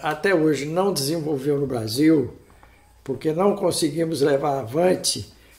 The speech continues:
uma escola múltipla de arte, que se tentou fazer no Brasil, nos anos oitenta, é, no, no,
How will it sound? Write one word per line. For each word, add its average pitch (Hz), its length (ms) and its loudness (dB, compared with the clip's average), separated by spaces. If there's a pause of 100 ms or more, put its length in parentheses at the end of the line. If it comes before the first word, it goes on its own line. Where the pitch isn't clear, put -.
(100)
uma 165 200 0
escola 180 360 2
múltipla 151 500 2
de 120 140 -2
arte, - 420 -10 (480)
que 139 120 -4
se 151 200 0
tentou 151 720 2 (320)
fazer 117 560 -2 (360)
no 131 80 -4
Brasil, 135 640 4
nos 120 220 -8
anos 120 240 -2
oitenta, 180 680 0 (1120)
é, 131 1040 -6 (420)
no, 120 440 -6
no, 143 180 -6